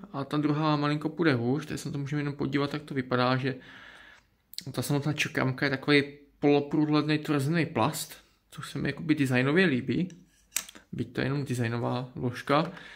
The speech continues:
A ještě tuhletu druhou mršku. A už taky venku. Tak tady vidíte ty silný, eh, kontaktní magnety i z téhleté stra-, i z téhleté strany.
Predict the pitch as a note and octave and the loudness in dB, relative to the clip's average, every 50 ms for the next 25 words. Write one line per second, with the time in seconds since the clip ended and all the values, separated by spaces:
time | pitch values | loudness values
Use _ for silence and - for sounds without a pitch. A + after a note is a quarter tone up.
0 | - - - - - - - - - - - - - _ _ _ - - - - | -20 -20 -20 -20 -20 -20 -20 -20 -20 -20 -20 -20 -20 _ _ _ -20 -16 -12 -10
1 | - - - - - E3+ D#3+ - - D#3 D3+ - D3+ C#3+ D3 - E3 D#3+ E3 D#3 | -8 -6 -6 -6 -6 -6 -8 -6 -4 -4 -4 -2 -2 -4 -4 -4 -4 -2 -2 0
2 | C#3 C3+ C3+ B2+ B2+ B2 - - - - - - - - F#3 - - - - - | 0 -2 -2 -2 -4 -6 -8 -10 -10 -12 -8 0 4 4 4 4 0 -10 -20 -20
3 | - - - - _ - - C#3 D3 - - D3 - - C3 B2+ B2 B2 B2+ - | -20 -20 -20 -20 _ -8 -8 -6 -6 -4 -6 -6 -6 -4 -2 -2 -2 -2 -6 -8
4 | - - - - - - - - _ _ _ _ _ _ _ _ _ _ _ _ | -10 -14 -18 -18 -18 -20 -20 -20 _ _ _ _ _ _ _ _ _ _ _ _
5 | _ _ _ _ _ _ _ _ _ _ _ _ - - A#2+ - - C#3 C#3 D3 | _ _ _ _ _ _ _ _ _ _ _ _ -6 -6 -6 -2 0 0 2 2
6 | D3 D3+ E3 E3+ E3 E3 D#3 D#3+ - E3+ D#3 D#3 D#3 D#3 D#3 D#3 D#3+ D#3+ D#3+ - | 2 2 2 2 2 2 0 4 6 6 8 8 8 6 4 4 2 0 -2 -8
7 | - - - - _ _ - D3 C#3 C#3 - - D3 D3 D3 - D#3+ D3+ - - | -18 -20 -20 -20 _ _ -6 -4 -4 -2 0 2 2 2 4 2 0 0 0 0
8 | C3 B2 A#2+ A#2+ B2 C3+ D#3 E3 E3 E3 F3+ F#3 G3 F#3+ - - - - _ _ | 0 0 2 2 4 4 4 4 4 4 4 4 4 2 -2 -8 -16 -20 _ _
9 | _ _ _ _ _ _ _ _ _ _ - - - - - - _ _ _ C3+ | _ _ _ _ _ _ _ _ _ _ -4 -4 -4 -6 -20 -20 _ _ _ -6
10 | C#3 C3+ B2+ B2+ - - D3+ C#3+ C3+ - C3+ - - - B2+ B2+ - - F3 D#3 | -4 -4 -4 -6 -6 -2 -2 -2 -2 -4 -8 -12 -4 0 2 2 2 0 -4 -10
11 | - - - D3+ - - - D3+ C#3+ D3 C#3 - - - - - C3 C3 C3 D3+ | -6 -4 -4 -4 -4 -4 -2 -2 -2 -2 -2 -4 -8 -6 0 2 4 4 6 4
12 | D#3+ E3 E3 | 2 2 -4